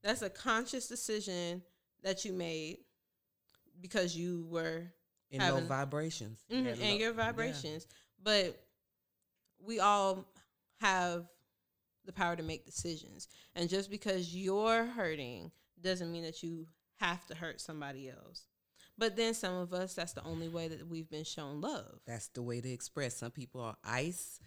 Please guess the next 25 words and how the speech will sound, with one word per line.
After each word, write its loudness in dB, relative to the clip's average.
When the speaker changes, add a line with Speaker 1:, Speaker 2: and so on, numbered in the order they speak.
Speaker 2:
where -4
they -2
don't 2
express -2
themselves -4
at -4
all. -6
Speaker 1:
Mm-hmm. -6
Speaker 2:
Or -2
the -6
others, 0
they -4
lash -2
out 0
and -4
feel -2
that -6
that's 2
expression, -12
Speaker 1:
Yes, -18
ma'am. 2
Speaker 2:
expressing 0
themselves -8
because -14
they -16